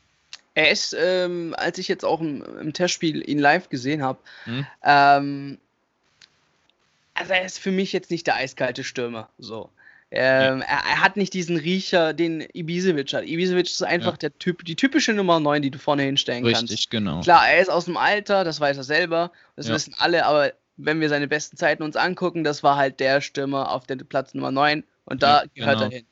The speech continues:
Speaker 1: Der
Speaker 2: Genau.
Speaker 1: Selke ist halt was anderes. Was er ist, <laughs> keine Ahnung.
Speaker 2: Keine
Speaker 1: Äh,
Speaker 2: Ahnung, vielleicht
Speaker 1: <laughs>
Speaker 2: muss man ihn auch in eine andere Rolle stecken, das kann schon sein.
Speaker 1: Ja, oder,
Speaker 2: Also.
Speaker 1: oder, oder gar abgeben, keine Ahnung.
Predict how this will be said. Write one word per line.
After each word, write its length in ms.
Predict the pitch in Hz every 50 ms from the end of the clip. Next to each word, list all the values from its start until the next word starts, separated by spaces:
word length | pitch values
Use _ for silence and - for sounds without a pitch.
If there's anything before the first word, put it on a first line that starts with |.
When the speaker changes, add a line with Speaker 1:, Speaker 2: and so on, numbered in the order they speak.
| _ _ - - - _ _ _ -
Speaker 1:
Der 120 | 156 131
Speaker 2:
Genau. 120 | 113 - -
Speaker 1:
Selke 400 | 185 214 247 - - - 269 254
ist 220 | 196 226 220 -
halt 240 | 233 208 190 - _ _
was 200 | - 151 180 170
anderes. 600 | 175 160 180 196 180 151 135 120 120 - - - _ _
Was 260 | - 147 175 202 202 -
er 160 | 202 185 190
ist, 240 | 208 208 - - -
<laughs> 0 |
keine 380 | - - 180 170 196 220 220 -
Ahnung. 300 | - 233 233 247 247 269 - 254 311 330 311 -
Speaker 2:
Keine 260 | - 117 120 127 139 135
Speaker 1:
Äh, 20 |
Speaker 2:
Ahnung, 280 | 131 147 151 143 117 - -
vielleicht 320 | 170 123 123 131 165 196
Speaker 1:
<laughs> 0 |
Speaker 2:
muss 180 | 147 143 123 - 151
man 220 | 135 139 139 135 127
ihn 180 | 123 131 135
auch 160 | 127 123 123 143
in 140 | 139 131 131
eine 200 | 127 127 120 -
andere 240 | 123 131 131 127 117
Rolle 400 | 110 113 - 120 127 135 127 117
stecken, 480 | - - - 98 92 - - 113 107
das 180 | 101 101 - -
kann 160 | - 107 107
schon 220 | - - 113 113 107
sein. 360 | 110 110 107 104 98 95 95 - _ - - -
Speaker 1:
Ja, 280 | - 156 - 139 135 - -
oder, 320 | - 226 247 247 240 220
Speaker 2:
Also. 220 | 214 214 226 285
Speaker 1:
oder, 120 | 285 - 113 _
oder 220 | - 214 247 262
gar 180 | 208 233 240 262
abgeben, 480 | 311 - _ - 143 135 131 139 131 135
keine 220 | - 175 185 -
Ahnung. 260 | - - - 147 131